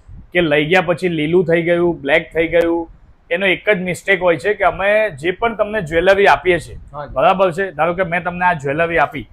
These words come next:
Speaker 2: ઓકે.
Speaker 1: તો સુવર્ણ આર્ટ જ્વેલરી એવું કરે છે કે સ્પેશિયલ બોક્સ બનાવ્યા છે, ચિરાગભાઈ,
Speaker 2: ઓકે.
Speaker 1: કે જ્યાં
Speaker 2: બરોબર.
Speaker 1: ત્યાં ના મૂકો, ખુલ્લું ના રાખશો, કારણ કે આ આર્ટિફિશિયલ જ્વેલરી છે.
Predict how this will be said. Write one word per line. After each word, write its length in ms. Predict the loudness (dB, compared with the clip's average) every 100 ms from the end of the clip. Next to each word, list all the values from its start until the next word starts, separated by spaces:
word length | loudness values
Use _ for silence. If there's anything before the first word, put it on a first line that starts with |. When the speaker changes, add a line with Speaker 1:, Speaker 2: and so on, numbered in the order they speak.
| -14
Speaker 2:
ઓકે. 260 | -14 -10 -10
Speaker 1:
તો 540 | -2 2 4 6 4
સુવર્ણ 440 | 2 -2 4 4 4
આર્ટ 200 | 2 2
જ્વેલરી 340 | 0 2 4
એવું 180 | 4 4
કરે 220 | 2 2
છે 120 | 0
કે 100 | -4
સ્પેશિયલ 560 | -6 -6 -8 -4 -4 -2
બોક્સ 320 | 2 0 2
બનાવ્યા 300 | -2 0 -4
છે, 100 | -6
ચિરાગભાઈ, 460 | -10 -8 -8 -8 -12 -8
Speaker 2:
ઓકે. 380 | -8 -6 -8 -8
Speaker 1:
કે 180 | -2 -2
જ્યાં 280 | -2 2 2
Speaker 2:
બરોબર. 80 | 4
Speaker 1:
ત્યાં 180 | 0
ના 140 | 2 -2
મૂકો, 300 | -2 -6 -6
ખુલ્લું 400 | -6 -4 -2 0
ના 140 | 0
રાખશો, 320 | 2 0 -2
કારણ 220 | -4 -4 0
કે 80 |
આ 120 | 0 0
આર્ટિફિશિયલ 580 | 0 -6 -8 -6 -6
જ્વેલરી 360 | -4 -4 -4 -6
છે. 200 | -8 -12